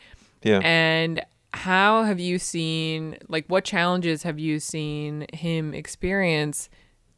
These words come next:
Speaker 2: since this pandemic started?
Speaker 1: Uh, mental health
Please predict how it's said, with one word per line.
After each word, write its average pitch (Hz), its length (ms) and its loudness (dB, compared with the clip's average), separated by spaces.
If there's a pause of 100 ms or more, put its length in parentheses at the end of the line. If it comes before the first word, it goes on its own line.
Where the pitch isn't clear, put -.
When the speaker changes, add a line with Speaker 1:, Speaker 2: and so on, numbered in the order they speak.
(180)
Speaker 2:
since - 800 -4 (220)
this 143 360 -2
pandemic 170 540 2
started? - 600 -6 (1500)
Speaker 1:
Uh, 127 480 8
mental 151 500 4
health 143 420 4